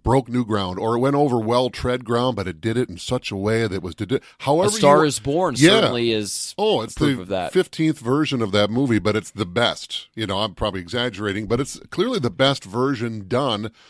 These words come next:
Speaker 1: Uh, nothing against Streisand, clearly a huge star, especially back when that version came out, but Lady Gaga, currently a huge star now. Uh, Bradley Cooper directing it, how he didn't get nominated for Best Director.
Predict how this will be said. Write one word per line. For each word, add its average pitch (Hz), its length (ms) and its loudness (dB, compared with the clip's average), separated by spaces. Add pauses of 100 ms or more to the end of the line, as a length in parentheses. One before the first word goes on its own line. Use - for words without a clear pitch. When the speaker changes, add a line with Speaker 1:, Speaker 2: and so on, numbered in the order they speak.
(300)
Speaker 1:
Uh, 113 280 6
nothing 143 300 4
against 151 320 2
Streisand, 123 580 4
clearly 113 320 0
a 95 80 0
huge 110 300 2
star, 110 420 0
especially 104 440 -6
back 95 300 -4
when 95 200 -8
that 92 220 -6 (120)
version 98 400 -6
came 92 220 -2
out, 101 200 0
but 95 80 -8
Lady 98 220 -6
Gaga, 104 440 0
currently 101 320 -8
a - 20 -8
huge 104 260 -4
star 104 280 -2
now. 98 300 -4 (440)
Uh, 101 160 2
Bradley 104 360 4
Cooper 120 340 0
directing 101 480 -4
it, 120 140 -6
how 117 260 -2
he 110 200 -8
didn't 113 280 -4
get 98 160 -4
nominated 95 640 -2
for 95 120 -2
Best 95 440 0
Director. 90 560 -4